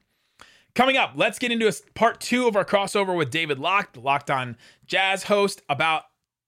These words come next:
the Jazz. What should we expect from them? This was, I thought was great. Uh, just us kinda shooting the breeze, so ex-, enjoy this. But before we do that, let me tell you about Bet Online. Bet Online is the way for you to check out all the odds and lines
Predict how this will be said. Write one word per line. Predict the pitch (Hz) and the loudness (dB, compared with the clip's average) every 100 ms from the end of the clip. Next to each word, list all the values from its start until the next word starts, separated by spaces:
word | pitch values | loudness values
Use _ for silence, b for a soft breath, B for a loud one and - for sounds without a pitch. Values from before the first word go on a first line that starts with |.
| _ | _
the | 170 | -2
Jazz. | 147 190 180 113 | 2 2 2 0
What | 156 | -2
should | 196 | -2
we | 185 | -2
expect | 160 - 196 185 | -4 -2 -2 0
from | 180 175 | 0 2
them? | 175 170 b b | 0 -2 b b
This | 196 - | -6 -2
was, | 190 156 139 | -4 -4 -4
I | 135 | -2
thought | 151 139 | 0 0
was | 123 | -4
great. | 117 104 127 147 147 b b b - | -8 -8 -2 0 -2 b b b -8
Uh, | 113 110 | -4 -2
just | 107 131 | -4 -6
us | 139 - | -6 -4
kinda | 143 123 | -4 -4
shooting | - 135 | -6 -6
the | 120 | -6
breeze, | 127 131 127 | -2 -2 -4
so | 131 120 | -6 -6
ex-, | 117 - - - | -6 -12 -18 -14
enjoy | 117 113 143 | -10 -4 -2
this. | 135 156 - | 0 -2 -4
But | - 143 | -4 -4
before | 131 196 | -2 0
we | 208 | 0
do | 180 175 | 0 0
that, | 202 165 | 0 0
let | 151 | -2
me | 202 | -4
tell | 214 | -2
you | |
about | 214 175 123 | -2 -2 -2
Bet | - 190 - - | -2 -2 -2 0
Online. | 170 180 165 139 185 156 80 B B B | 2 4 2 0 2 0 -2 B B B
Bet | 175 | 0
Online | 190 190 185 | 2 2 2
is | 135 139 | 0 -2
the | 156 | 0
way | 185 | 0
for | 175 | 0
you | 175 | -2
to | 165 | -2
check | 180 | 0
out | 170 | 0
all | - 165 | 2 2
the | 180 | 2
odds | 139 156 160 165 156 B B - | 0 2 2 0 -6 B B -6
and | 151 143 | -4 -2
lines | 135 151 156 156 | 0 0 0 -4